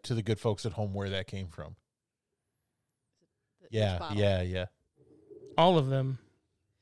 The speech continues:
Speaker 2: No, no, I know. I wanna s-, I wanna make sure I'm saying the right spirit 'cause I don't have that great a sense of smell. Like, I could taste it, but I
Speaker 3: Sure.
Speaker 2: can't tell what it was.
Speaker 1: Just
Speaker 2: So,
Speaker 1: name the distillery.
Speaker 2: ladies and gentlemen, that is the product of recently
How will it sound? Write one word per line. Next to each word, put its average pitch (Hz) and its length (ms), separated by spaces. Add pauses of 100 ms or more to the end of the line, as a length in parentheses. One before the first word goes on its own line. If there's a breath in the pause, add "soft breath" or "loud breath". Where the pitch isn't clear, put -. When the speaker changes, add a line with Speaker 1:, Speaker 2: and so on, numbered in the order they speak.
(340)
Speaker 2:
No, 226 100
no, 208 160
I 202 140
know. 202 140
I 190 100
wanna 185 180
s-, - 220
I 190 80
wanna 190 200
make 180 140
sure 185 160
I'm 160 220 (520)
saying 170 380
the 170 100
right 151 260 (320)
spirit 185 520
'cause 185 140
I 180 80
don't 170 400
have 165 340 (200)
that 170 180
great 156 360
a 165 40
sense 160 260
of 160 80
smell. 156 160
Like, 151 160
I 185 80
could 185 140
taste 190 340
it, - 160
but 160 160
I - 40
Speaker 3:
Sure. 160 180
Speaker 2:
can't 147 120
tell 160 140
what 160 120
it - 60
was. 165 240 (300 soft breath)
Speaker 1:
Just 262 180
Speaker 2:
So, 226 100
Speaker 1:
name 185 240
the 165 60
distillery. 131 500
Speaker 2:
ladies 277 340
and 220 80
gentlemen, 196 380
that 226 220
is 202 240
the 185 200 (120)
product 190 400
of 160 420
recently 185 1000